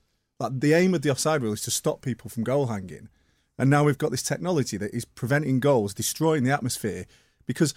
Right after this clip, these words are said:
players aren't even get, gaining an advantage from it. There was one situation, I can't remember, I think it was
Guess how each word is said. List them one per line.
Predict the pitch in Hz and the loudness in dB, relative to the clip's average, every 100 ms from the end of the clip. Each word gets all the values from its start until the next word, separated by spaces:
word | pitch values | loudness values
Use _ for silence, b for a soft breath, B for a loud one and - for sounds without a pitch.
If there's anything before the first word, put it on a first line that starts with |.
| b b b _ _ | b b b _ _
players | 240 277 226 | 0 4 6
aren't | 226 | 6
even | 190 180 156 131 - - - 143 - | 4 2 2 0 0 -10 -18 -14 -4
get, | 180 143 | -4 0
gaining | 165 156 127 | 0 2 0
an | 113 | 0
advantage | 113 175 240 208 | 0 -2 0 -4
from | - 156 | -4 -2
it. | 110 110 | -2 0
There | |
was | 151 143 | 0 2
one | 214 220 160 _ | 4 4 2 _
situation, | - 175 - 151 123 120 | -4 -4 0 0 0 -2
I | |
can't | - 170 | -2 0
remember, | 165 151 139 | 0 0 0
I | |
think | 131 208 | -2 -2
it | |
was | 226 131 - | -2 -2 -4